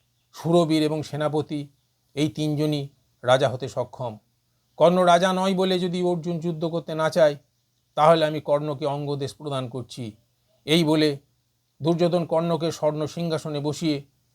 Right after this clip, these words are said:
তৎক্ষণাৎই তাঁর অভিষেক সম্পন্ন করলেন। তাই দেখে কর্ণের ধর্ম পিতা অধিরথ অত্যন্ত আনন্দিত হলেন। তাঁর জামাকাপড় ছেঁড়া, শরীর দুর্বল, মাজর দেখা যাচ্ছে।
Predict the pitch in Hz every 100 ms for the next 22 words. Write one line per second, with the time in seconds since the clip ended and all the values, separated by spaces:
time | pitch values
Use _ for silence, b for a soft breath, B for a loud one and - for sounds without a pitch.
0 | _ - 151 - 151 147 147 139 143 139
1 | 127 _ _ _ 135 147 139 131 - 127
2 | 131 127 117 123 120 110 101 _ _ _
3 | _ _ - 147 156 147 151 143 147 151
4 | 151 113 135 143 147 143 _ _ _ _
5 | _ - 160 147 139 147 151 143 135 _
6 | - 139 - 147 139 143 156 147 143 135
7 | 143 139 - _ _ _ _ - 147 139
8 | 147 151 147 143 156 - 151 147 151 -
9 | 151 143 127 147 147 151 151 _ - 139
10 | 156 143 147 151 160 143 -